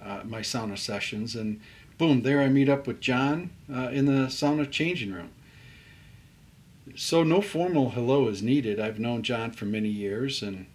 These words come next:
a kindred spirit on so many levels. Uh, in this episode, we talked through our first meeting and how I helped him build his first mobile sauna, how we connected, and we talked through the origins of the six one two Sauna Society and his deep passion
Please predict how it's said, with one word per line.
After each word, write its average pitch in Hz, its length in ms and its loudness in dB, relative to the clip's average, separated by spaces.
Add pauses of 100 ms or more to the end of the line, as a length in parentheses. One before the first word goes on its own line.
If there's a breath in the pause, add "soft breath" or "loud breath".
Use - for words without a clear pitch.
(140)
a - 80 -14
kindred 147 320 0
spirit 131 380 2
on 107 140 -2
so 123 180 -2
many 123 240 2
levels. 95 580 -8 (460 loud breath)
Uh, 98 260 -12
in 147 160 2
this 139 160 2
episode, 131 520 0
we 120 120 2
talked 123 360 -4
through 127 520 0
our 110 100 -4
first 135 360 0
meeting 123 440 2
and 92 220 -6
how 123 240 -4
I 113 120 -2
helped 117 280 -6
him 123 220 0
build 110 300 -6
his 135 220 0
first - 380 -6
mobile 101 260 -8
sauna, 104 520 -8 (160)
how 110 140 -10
we 107 180 -10
connected, 107 640 -4
and 95 220 -8 (360 loud breath)
we 127 120 -2
talked 131 280 -2
through 135 200 2
the 120 100 0
origins 120 560 0
of 117 100 -4
the 110 80 -8
six - 300 -6
one 117 140 -4
two 123 160 -4
Sauna 117 360 -4
Society 117 680 -4
and 107 80 -4
his 113 180 -6
deep 175 300 -12
passion 123 580 -6